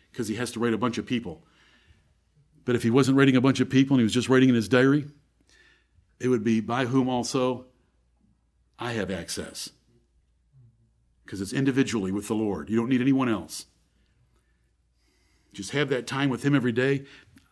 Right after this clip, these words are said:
I don't really believe in a time with him every day. In the sense of those words, just don't, here I go again with my orthodoxy. I think twenty-five hours a day is the time I ought to spend with the Lord.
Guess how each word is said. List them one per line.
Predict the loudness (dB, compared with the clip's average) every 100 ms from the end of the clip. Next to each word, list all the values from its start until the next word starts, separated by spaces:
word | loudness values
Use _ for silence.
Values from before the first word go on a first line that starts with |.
| _ _ _
I | -4 0
don't | 2
really | 2 2
believe | 2 4 4
in | 2
a | -4
time | -4 -2
with | -2
him | -2
every | -4 -4
day. | -4 -4 -4 -8 _ _ _ _ _ _ _ _ _ _ _ _ _ -12
In |
the | -8
sense | -4 -2 -2
of | -2
those | 0 0
words, | 0 0 0 -4
just | -10 -10 -20 _ _ -20
don't, | -20 -18 -18 -18 -16 -8
here | -4
I | -2
go | 0 0
again | 0 -2
with | -2 -4
my | -2
orthodoxy. | 0 -2 -4 -6 -6 -6 -8 -10 _ -20 -20 -20 -20 _ -20 -20 _ _ _ _ _ -20 _ -20 _ _ _
I | -14
think | -10 -10 -10
twenty-five | -6 -6 -6 -6 -6
hours | -4 -4 -4
a | -6
day | -2 -2
is | -4
the | -12
time | -14 -12 -10
I | -12
ought |
to | -14
spend | -16 -14 -14
with | -12
the | -12
Lord. | -10 -10 -14